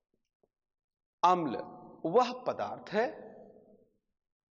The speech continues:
अम्ल वह पदार्थ है जिसमें इलेक्ट्रॉन का, जिसमें इलेक्ट्रॉन का एक निर्जन युग्म यानी कि lone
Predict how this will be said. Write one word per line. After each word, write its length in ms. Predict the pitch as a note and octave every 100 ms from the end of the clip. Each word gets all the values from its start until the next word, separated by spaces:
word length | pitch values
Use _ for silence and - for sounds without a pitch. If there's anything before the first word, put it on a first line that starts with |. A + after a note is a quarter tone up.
| _ _ _ _ _ _ _ _ _ _ _ _ _ _ _ _ _ _ _ -
अम्ल 220 | D3+ B2+
वह 220 | A2 E3
पदार्थ 440 | - A2 G2+ F#2+ -
है 140 | D3+ F#3+ - - - - _ _ _ _ _ -
जिसमें 720 | B2+ G3 A#3+ B3 C4+ D#4+ C4
इलेक्ट्रॉन 880 | A#3+ A#3+ A#3+ A#3+ - A3+ B3 C#4+ C#4 -
का, 580 | A#3+ C#4+ D#4+ E4+ E4+ - - - - - - - - _ _ _ _ _ _ _ -
जिसमें 460 | A2+ D#3+ - G#3+ G#3
इलेक्ट्रॉन 800 | G#3 D3+ D3 - - C#3+ D3+ F3
का 380 | - A2 G2 - - - - _ _ _ _ _ _ _ _ _ _ _ _
एक 340 | F#3+ B3+ C4 A#3
निर्जन 600 | E3 F3 A#3+ A3 C4 B3
युग्म 380 | G3 A3 E3 D3+
यानी 260 | F3+ G#3
कि 120 | A3 G3
lone 340 | E3 G3 G#3+